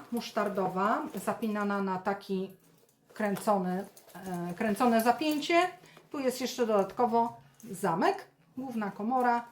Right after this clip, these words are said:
i kieszonki. Jest też taka torebka bordowa, nieco większa, ale ona również jest do noszenia przez ciało albo na ramię, jak ktoś woli.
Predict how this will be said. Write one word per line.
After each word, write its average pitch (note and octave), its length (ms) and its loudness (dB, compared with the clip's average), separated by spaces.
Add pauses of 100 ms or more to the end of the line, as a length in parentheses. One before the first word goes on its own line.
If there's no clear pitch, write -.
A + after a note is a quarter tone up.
i E4 120 -4
kieszonki. D3 640 -4 (2250)
Jest C4 220 -4
też - 200 0
taka B3+ 340 4
torebka C#4+ 720 2
bordowa, A3+ 500 4
nieco A3 320 0
większa, A3+ 640 0 (280)
ale B3 180 8
ona B3 200 6
również A3+ 420 0
jest G#3+ 340 -6
do G#3 120 -2
noszenia G#3 540 0
przez A#3+ 460 0
ciało B3+ 560 4
albo E3+ 260 2
na B3 180 0
ramię, G3+ 340 0
jak F#3 180 -4
ktoś F#3+ 280 -6
woli. F#3 480 -2